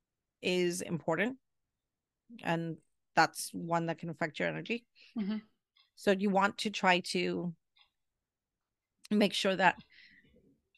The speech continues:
Speaker 1: and you can go back to the sexual ener-, sexual magic one podcast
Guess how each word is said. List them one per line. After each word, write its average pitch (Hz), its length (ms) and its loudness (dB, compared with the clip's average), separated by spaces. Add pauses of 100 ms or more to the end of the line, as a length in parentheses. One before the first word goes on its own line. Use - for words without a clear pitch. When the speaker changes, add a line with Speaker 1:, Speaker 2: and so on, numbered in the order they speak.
(760)
Speaker 1:
and 208 240 2
you 196 80 4
can 185 80 0
go 180 100 2
back 170 200 4
to - 100 -4
the 180 60 -2
sexual - 340 0
ener-, 175 400 -4
sexual 180 400 2
magic 180 360 2
one 254 260 4 (280)
podcast 233 520 4